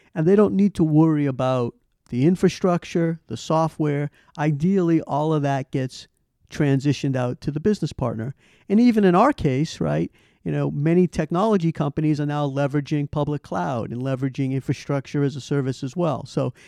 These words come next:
it's, I think it's been a very exciting, um, exciting e-, evolution. Um, you know,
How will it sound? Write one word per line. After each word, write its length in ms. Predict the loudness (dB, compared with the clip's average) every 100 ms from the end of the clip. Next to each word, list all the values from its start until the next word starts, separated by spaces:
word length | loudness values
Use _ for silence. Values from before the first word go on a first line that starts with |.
| -20 _ -6
it's, 180 | -6 -6 -18 -16 0
I 120 | 2
think 140 | 4 2
it's 100 | 2
been 140 | 0
a 60 | 0
very 360 | 2 4 4
exciting, 720 | 2 -2 -2 0 0 -2 -6
um, 300 | -6 -6 -6 -8
exciting 540 | -10 -4 -2 -2 -2
e-, 60 | -6 -4
evolution. 640 | -4 -2 0 0 0 -4 -6 _ _ _ _ -6
Um, 560 | -4 -2 -2 -2 -6 -16 -20 _
you 100 | 0
know, 200 | 0 0